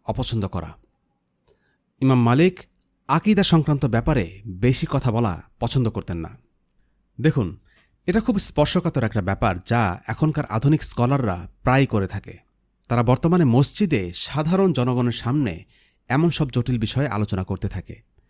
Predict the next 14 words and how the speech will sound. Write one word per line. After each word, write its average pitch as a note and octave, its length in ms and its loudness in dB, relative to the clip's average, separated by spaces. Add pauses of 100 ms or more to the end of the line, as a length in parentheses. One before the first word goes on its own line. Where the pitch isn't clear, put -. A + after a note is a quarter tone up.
(280)
অনেকেই F3 540 2
এর A2+ 140 0
গভীরতা A#2+ 520 2
বুঝে G#2+ 320 0
না, D#2+ 120 -8 (880)
কিন্তু E3 220 2
আমাদের F3 240 4
পূর্বসূরি F3+ 500 2
আলেমরা B2+ 640 0 (100)
বা G2 100 -4
সালাফরা B2 640 0
এমনটা A2+ 300 -2
করতেন A2 300 -4
না। D#2+ 240 -10